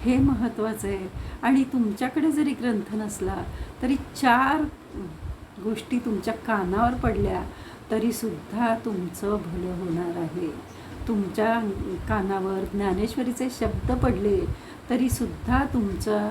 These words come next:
जीवन हे समृद्ध होणार आहे. आणि त्या, ते व्हावं याचसाठी माझा हा प्रयास आहे.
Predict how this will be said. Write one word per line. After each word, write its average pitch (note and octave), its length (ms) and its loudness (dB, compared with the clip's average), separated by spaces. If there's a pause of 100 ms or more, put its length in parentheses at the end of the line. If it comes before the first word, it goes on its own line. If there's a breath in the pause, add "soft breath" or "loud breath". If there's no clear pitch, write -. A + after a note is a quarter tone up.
(580 loud breath)
जीवन G3 320 2
हे F#3+ 300 0
समृद्ध F#3+ 600 -2
होणार G#3+ 360 2
आहे. F3+ 320 0 (380 loud breath)
आणि A3 340 2
त्या, C4+ 280 6 (200)
ते E4 180 6
व्हावं G#3 760 2
याचसाठी A#3 600 -2
माझा G3 480 -2 (460 loud breath)
हा G#3 100 2
प्रयास G#3 600 2
आहे. G3 260 -2